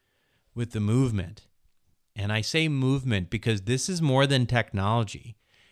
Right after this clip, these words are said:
And that's what's so attractive about it. It is the confluence of computer scientists and, and libertarians.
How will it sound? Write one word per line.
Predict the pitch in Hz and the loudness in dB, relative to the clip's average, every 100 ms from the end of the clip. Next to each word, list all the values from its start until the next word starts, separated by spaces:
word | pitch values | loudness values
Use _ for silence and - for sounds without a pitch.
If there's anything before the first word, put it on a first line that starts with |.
| - | -12
And | 110 | -4
that's | 110 131 - | 0 0 -2
what's | 113 92 | -6 -6
so | - | -4
attractive | 101 - 107 107 - 92 | -4 -4 -4 -4 -6 -10
about | 87 90 | -6 -4
it. | 90 | -4
It | 101 110 | -4 -4
is | 101 | -4
the | 110 | -6
confluence | - 165 185 - 143 123 110 - - - - | 0 2 2 2 2 4 2 -4 -20 -20 -14
of | 107 | -6
computer | 120 107 139 135 | -4 0 0 0
scientists | - 123 117 117 101 123 107 - - _ - - - | -2 0 0 -2 -4 -6 -6 -6 -12 _ -20 -20 -6
and, | 113 107 - | -2 -2 -2
and | 120 120 | 0 2
libertarians. | 123 135 - 156 190 175 135 - - | 2 0 0 2 2 2 -2 -10 -16